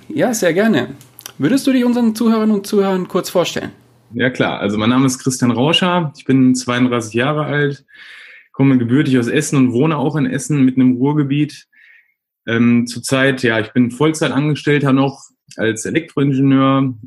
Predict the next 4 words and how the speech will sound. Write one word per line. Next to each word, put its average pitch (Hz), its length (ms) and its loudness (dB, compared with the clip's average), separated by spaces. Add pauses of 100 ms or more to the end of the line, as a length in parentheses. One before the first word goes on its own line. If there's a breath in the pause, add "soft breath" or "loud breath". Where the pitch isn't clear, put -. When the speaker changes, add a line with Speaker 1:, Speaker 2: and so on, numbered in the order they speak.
Speaker 2:
ähm, 113 460 0
und 110 420 -2
betreibe 110 720 -2
nebenberuflich 120 1000 0